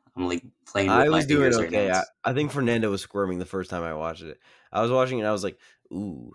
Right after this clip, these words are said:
Speaker 2: but I wasn't, like, I wasn't, like, freaking out because there were people who were near me in all three screenings who were, like, having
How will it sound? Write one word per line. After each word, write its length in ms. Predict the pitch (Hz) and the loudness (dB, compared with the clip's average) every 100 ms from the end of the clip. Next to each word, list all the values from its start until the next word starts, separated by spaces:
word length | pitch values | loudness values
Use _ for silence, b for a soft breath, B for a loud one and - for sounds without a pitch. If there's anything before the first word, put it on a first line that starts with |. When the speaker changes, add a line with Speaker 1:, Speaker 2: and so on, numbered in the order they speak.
| _ | _
Speaker 2:
but 200 | - 73 | -8 -2
I 40 | 104 | 2
wasn't, 280 | 123 127 113 | 2 2 2
like, 300 | 101 90 _ _ _ _ | 0 -2 _ _ _ _
I 40 | - | -4
wasn't, 220 | 117 113 | -4 -2
like, 220 | 92 - | -4 -8
freaking 680 | - - - 117 110 92 90 | -20 -16 -6 -4 -2 -2 -4
out 240 | 87 82 - | -2 -4 -6
because 240 | 98 110 | -6 0
there 100 | 127 | 2
were 100 | 147 | 2
people 260 | 151 131 117 | -2 -2 0
who 120 | 117 | 0
were 120 | 101 | 0
near 200 | 98 101 | 0 0
me 280 | 90 85 80 - | 0 -4 -8 -12
in 320 | 90 95 92 - | -4 -4 -4 -4
all 220 | 95 98 | 0 -2
three 400 | 95 90 92 92 | -4 -10 -6 -6
screenings 400 | 90 92 87 87 | -6 -8 -6 -8
who 80 | 87 | -6
were, 140 | 85 | -4
like, 180 | 85 78 | -4 -4
having 420 | 82 90 87 78 | -6 -6 -6 -12